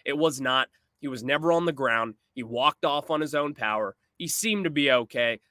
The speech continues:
So I think that's what I'm going to go with, is that Dylan Crews will be okay. I just wanted to get people up to date on that, because he'll probably not be in the lineup today, as he wasn't in yesterday's contest. But now let's get into Robert Hassell the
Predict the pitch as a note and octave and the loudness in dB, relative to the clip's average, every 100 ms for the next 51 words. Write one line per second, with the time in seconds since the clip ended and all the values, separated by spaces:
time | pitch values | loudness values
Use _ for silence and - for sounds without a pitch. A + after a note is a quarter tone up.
0 | - F#3 D3+ D3 F3 D#3 C#3+ - C3+ C3+ | -6 0 2 2 -2 -2 -4 -4 -4 -4
1 | - B2+ B2 A2+ B2 A2+ G#2 G#2+ G#2 G#2+ | -4 -8 -6 -6 -6 -6 -4 -4 -4 -6
2 | - A2 A2 G#2 - _ _ _ _ D3+ | -10 -10 -6 -6 -8 _ _ _ _ 0
3 | D#3+ D#3+ - D3 B2+ - _ _ - C#3+ | 0 0 -2 -4 -6 -10 _ _ -4 -4
4 | A#2 B2+ A#2+ A2+ - G#2+ G2+ - _ - | -2 0 0 -2 -2 -2 -4 -8 _ 0
5 | C3+ - C#3 B2+ A#2+ A2+ B2+ A2+ A#2+ A2+ | 0 0 -4 -2 -6 -6 -10 -8 -8 -8
6 | A#2+ A2 A2 A2 A2 A2 G#2 - A#2 G#2+ | -10 -8 -6 -6 -4 -4 -4 -8 -6 -6
7 | G#2 - _ - A2 F#3 F#3 F#3 F3 D#3 | -6 -16 _ -18 -6 2 2 2 2 0
8 | - D#3 C#3+ C3 C3 B2+ - B2+ B2+ - | 0 0 0 2 2 0 -4 -2 -2 -2
9 | - C3+ B2+ - B2 A2+ A2+ A#2 G#2+ _ | 2 2 2 -2 -8 -6 -6 -8 -12 _
10 | _ - A#2 A2+ - B2 G#2+ G#2 A#2 G#2+ | _ -10 -4 -4 -4 -6 -8 -8 -6 -6
11 | A2 A2 - G#2+ D3+ A#3 A3 - G3 F3 | -4 -8 -8 -2 2 2 2 0 -2 0
12 | D3 G#2+ A#2+ C#3+ C#3 - - B2 A#2+ C3+ | -2 -4 0 2 2 -4 -2 -2 -2 -6
13 | A2+ | -8